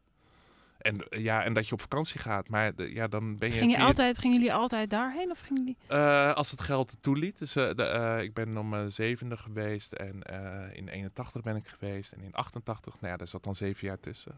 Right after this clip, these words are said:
Speaker 1: Eh, en mijn ouders, die, ja, mijn vader heeft dan veertig jaar in een, een of andere vieze fabriek gewerkt. Dus, eh, we konden ook niet elk jaar op vakantie.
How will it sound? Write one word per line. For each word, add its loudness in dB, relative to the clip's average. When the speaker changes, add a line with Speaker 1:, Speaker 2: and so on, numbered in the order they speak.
Speaker 1:
Eh, -8
en -12
mijn -8
ouders, -4
die, -6
ja, -6
mijn -8
vader -2
heeft -6
dan -8
veertig -10
jaar -4
in -6
een, -8
een -8
of -10
andere -8
vieze -8
fabriek -10
gewerkt. -12
Dus, -16
eh, -8
we -8
konden -6
ook -6
niet -8
elk -2
jaar -8
op -14
vakantie. -12